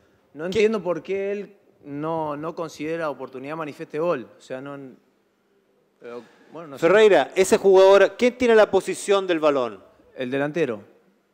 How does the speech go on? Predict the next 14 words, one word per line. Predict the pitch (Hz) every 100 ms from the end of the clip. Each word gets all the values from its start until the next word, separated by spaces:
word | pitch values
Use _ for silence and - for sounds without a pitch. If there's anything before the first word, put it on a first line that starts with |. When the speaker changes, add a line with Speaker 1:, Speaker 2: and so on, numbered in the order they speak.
| _ _ _
Speaker 2:
El | 135
de | 151
la, | 151
Speaker 1:
Ah. | 123
Speaker 2:
el | 139
jugador | 151 151 151
azul. | 135 131 113 92 _ _ _ _ _ -
El | -
jugador | 175 196 185
azul | 214 202
está | - 170
próximo | 185 196 190 180
a | 160
patear. | 147 165 208 240 247 -